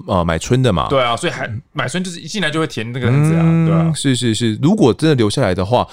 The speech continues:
Speaker 1: 一定会被警方追查到。
Speaker 2: 那如-，如果留下来，我们也不会有这一集了，因为前半段可能警察一查到就抓人，
Speaker 1: 嗯，
Speaker 2: 不会那么多的那个
Speaker 1: 是。
Speaker 2: 曲折。
Speaker 1: 好，那后来啊，他们就把这个作案的衣服哦，用原本入住的大华大饭店的枕头套给它包了起来哦，然后丢到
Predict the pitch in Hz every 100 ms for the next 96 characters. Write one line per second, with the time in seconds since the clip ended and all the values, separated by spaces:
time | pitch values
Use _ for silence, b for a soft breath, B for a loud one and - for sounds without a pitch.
0 | B B B _ _ - 120 139 135 127
1 | 90 95 101 98 - 71 62 - 175 147
2 | 180 175 131 147 123 107 104 127 117 127
3 | 101 90 104 131 - 131 135 127 104 98
4 | 92 98 131 95 110 107 101 98 80 85
5 | 92 110 123 139 147 127 131 127 135 117
6 | 110 101 B B - 135 117 92 80 -
7 | 92 71 - B B - - 208 110 95
8 | 151 135 98 123 120 135 120 120 127 -
9 | 90 73 98 131 107 87 B B 127 135
10 | 131 139 135 117 120 123 107 98 127 117
11 | 123 113 117 92 95 90 - 92 92 -
12 | - 95 101 - 160 165 127 - - 64
13 | - 87 90 - 110 117 95